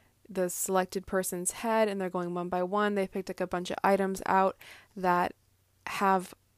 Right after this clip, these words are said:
uh, you know, colors of the color wheel, primary colors, and they're holding them up to the person and seeing from there for free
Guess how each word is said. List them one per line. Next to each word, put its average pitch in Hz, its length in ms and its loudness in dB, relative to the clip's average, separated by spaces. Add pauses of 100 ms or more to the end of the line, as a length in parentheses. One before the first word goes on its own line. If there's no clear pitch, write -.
(400)
uh, 190 40 -6
you 190 120 -2
know, 156 100 -4
colors 214 360 6
of 208 100 6
the 208 60 0
color 202 280 6
wheel, 196 200 6
primary 190 420 0
colors, 190 360 0
and 180 80 -4
they're 175 100 -2
holding 190 340 -2
them 180 160 -6
up 196 260 -2
to 185 120 -8
the - 80 -10
person 254 480 -2
and 196 140 -2
seeing 208 540 -2
from 190 320 -6
there 208 320 4
for 190 160 -2
free 233 580 4